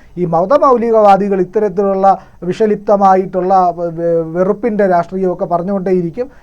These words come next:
അതൊന്നും സാധാരണ മനുഷ്യർ ശ്രദ്ധിക്കാൻ പോകുന്നില്ല എന്നുള്ളത്. ഇതിനകത്ത് ഏറ്റവും വലിയ വൈരുദ്ധ്യം എന്ന് പറഞ്ഞു കഴിഞ്ഞാൽ, ആ, ആണും പെണ്ണും ഇടകലർന്നു എന്ന് മാത്രമല്ല, ഇവരുടെ പ്രശ്നം എന്ന് പറഞ്ഞു കഴിഞ്ഞാൽ ഇതിൻ്റെ അകത്ത് ബെല്ലി ഡാൻസ് ഉണ്ടെന്ന്. ബെല്ലി ഡാൻസ് സൂംബയുടെ ഭാഗമാണെന്ന് ചോദിച്ചാൽ ദു-, സൂംബയുടെ ഭാഗമൊന്നുമില്ല.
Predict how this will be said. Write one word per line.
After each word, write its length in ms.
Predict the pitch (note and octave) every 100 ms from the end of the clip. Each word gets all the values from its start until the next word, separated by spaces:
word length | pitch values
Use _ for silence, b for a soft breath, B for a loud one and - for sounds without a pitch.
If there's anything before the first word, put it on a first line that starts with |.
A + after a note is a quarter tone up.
| b
അതൊന്നും 240 | E4+ C4+ C4
സാധാരണ 400 | A#3+ A#3+ B3 B3+
മനുഷ്യർ 300 | A3+ G3 G3+
ശ്രദ്ധിക്കാൻ 480 | G3 F3+ G3+ A3 F#3
പോകുന്നില്ല 500 | G3 G#3 G#3 G3 F3+
എന്നുള്ളത്. 340 | E3+ E3 C#3+ b b b
ഇതിനകത്ത് 360 | F3 G#3+ A3+
ഏറ്റവും 440 | G3 F#3 F#3 B3 B3+
വലിയ 260 | A3+ G#3+
വൈരുദ്ധ്യം 560 | A#3 G3+ F#3 G3+ F#3 A3+
എന്ന് 120 | G#3+
പറഞ്ഞു 200 | G3+ F#3+
കഴിഞ്ഞാൽ, 440 | G3 G3 F#3+ F3+ F3 - - b b F#3+
ആ, 300 | F3+ F#3 F#3+
ആണും 180 | A#3
പെണ്ണും 200 | A#3+ A#3
ഇടകലർന്നു 480 | A#3 A3 A#3 A#3 A3
എന്ന് 120 | B3
മാത്രമല്ല, 400 | G#3+ G3 G3+ F#3+
ഇവരുടെ 180 | F3+ G3+
പ്രശ്നം 360 | G3 F3+ A3 A#3+
എന്ന് 120 | A3+
പറഞ്ഞു 140 | G#3
കഴിഞ്ഞാൽ 180 | G#3+ G#3+
ഇതിൻ്റെ 160 | G#3+ G#3
അകത്ത് 140 | G#3+
ബെല്ലി 400 | F3 F#3 G#3+ C4+
ഡാൻസ് 300 | A#3+ G3 F3+
ഉണ്ടെന്ന്. 300 | D#3+ C#3+ B2+ A#2+ - - - - - - - _ - -
ബെല്ലി 360 | D3+ D3+ F3 A3+
ഡാൻസ് 260 | A#3+ A#3
സൂംബയുടെ 460 | A#3+ G#3 G3+ A3 B3
ഭാഗമാണെന്ന് 500 | A3+ A3 A#3 A#3 A#3+
ചോദിച്ചാൽ 220 | A#3+ A3
ദു-, 200 | A3+ A3
സൂംബയുടെ 320 | G#3 A3 A3+
ഭാഗമൊന്നുമില്ല. 500 | A#3 A#3 A#3 G#3+ F#3+